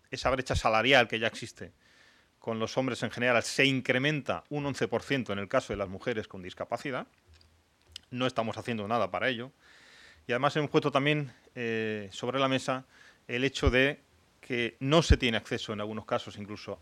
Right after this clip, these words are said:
a una sanidad en las mismas condiciones. Por ejemplo, el tema que hemos hablado de la adaptación de las consultas ginecológicas en muchos casos, que está sobre la mesa, que no las tienen todas las áreas de salud y que las venimos reivindicando. Hemos puesto sobre la mesa los obstáculos en accesos,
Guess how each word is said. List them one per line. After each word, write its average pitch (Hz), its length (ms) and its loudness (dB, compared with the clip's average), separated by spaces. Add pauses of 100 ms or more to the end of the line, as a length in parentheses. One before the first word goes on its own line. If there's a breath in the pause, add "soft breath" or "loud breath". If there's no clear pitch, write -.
a 120 80 -4
una 131 200 -2
sanidad 117 580 -2
en 107 80 -14
las 101 80 -8
mismas 107 200 -8
condiciones. 160 600 -8 (720 soft breath)
Por 104 140 -10
ejemplo, 110 320 -4
el 101 100 -2
tema 110 220 -4
que 101 60 -6
hemos 107 140 -6
hablado 107 240 0
de 101 80 0
la 98 80 2
adaptación 95 440 -4
de 104 60 -8
las 98 100 -4
consultas 110 440 -8
ginecológicas 107 720 -6
en 98 60 -14
muchos 104 220 -12
casos, - 460 -6 (240)
que 98 80 -12
está 113 240 -2
sobre 110 220 -8
la 101 80 0
mesa, 131 260 -4
que 117 120 -6
no 123 120 -4
las 123 160 -2
tienen 135 280 -2
todas 110 200 0
las - 160 -2
áreas 107 180 0
de 95 60 -8
salud 117 300 -10 (500 loud breath)
y 110 80 -8
que 113 100 -4
las - 320 0
venimos 107 320 -2
reivindicando. 131 680 0 (540 loud breath)
Hemos 151 200 2
puesto 160 260 0
sobre 135 240 2
la 123 80 8
mesa 151 220 4
los 113 180 0
obstáculos 143 540 0
en 104 100 -8
accesos, 101 460 -6